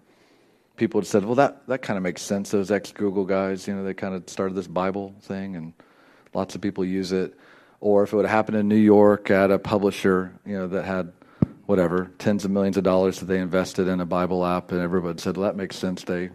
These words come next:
they're kind of in that space." But God chose to use a church in Oklahoma to do it for only one reason, and that's that there's no way we can take credit, because there's absolutely no way that it makes any logical sense that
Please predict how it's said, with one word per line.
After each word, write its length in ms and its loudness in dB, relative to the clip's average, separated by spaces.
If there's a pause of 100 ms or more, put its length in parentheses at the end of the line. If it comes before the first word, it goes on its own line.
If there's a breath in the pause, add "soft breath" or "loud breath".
(160)
they're 100 -10
kind 200 -6
of 80 -8
in 80 -8
that 160 -6
space." 500 -6 (760 loud breath)
But 140 4
God 200 6
chose 400 6
to 120 2
use 420 4
a 80 0
church 420 -2
in 80 -4
Oklahoma 760 -6 (420 soft breath)
to 100 -4
do 240 2
it 180 -2 (160)
for 160 2
only 280 6
one 200 2
reason, 460 2
and 100 -8
that's 220 -4
that 240 0
there's 180 0
no 160 2
way 140 4
we 100 2
can 160 -6
take 200 0
credit, 360 2 (960)
because 320 -2
there's 160 -2
absolutely 500 0
no 240 6
way 400 6
that 200 -2
it 60 -2
makes 300 -6
any 220 -2
logical 500 -2
sense 520 -4 (440 loud breath)
that 480 2